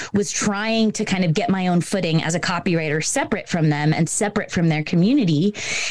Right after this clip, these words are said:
And I was so scared because everything kind of went down with them in June of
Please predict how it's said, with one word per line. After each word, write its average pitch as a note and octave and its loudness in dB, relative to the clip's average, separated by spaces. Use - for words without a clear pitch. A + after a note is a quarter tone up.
And F#3 0
I G#3 0
was A#3 0
so G#3+ 0
scared E3 -2
because G3 0
everything A#3 2
kind G3+ 0
of E3+ 2
went E3+ 0
down E3 2
with D#3 -2
them D#3 2
in F3 4
June F3+ 2
of E3+ -2